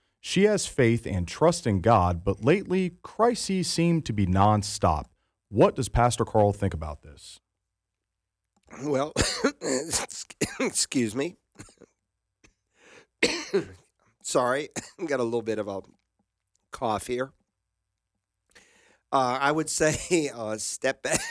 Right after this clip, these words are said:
Speaker 2: <laughs> step back and catch your breath, like I need to.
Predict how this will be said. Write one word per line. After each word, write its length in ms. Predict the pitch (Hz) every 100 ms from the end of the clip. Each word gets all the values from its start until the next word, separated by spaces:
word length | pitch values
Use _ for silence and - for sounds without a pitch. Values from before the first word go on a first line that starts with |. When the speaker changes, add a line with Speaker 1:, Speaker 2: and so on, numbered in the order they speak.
| -
Speaker 2:
<laughs> 40 | 175
step 380 | - - 156 156
back 420 | 123 113 147 _ _ _ _ - _ _ _
and 120 | 113
catch 280 | 131 120 -
your 80 | 135
breath, 460 | 110 113 127 - -
like 240 | 98 101
I 120 | 104
need 240 | 104 104 101
to. 280 | 104 123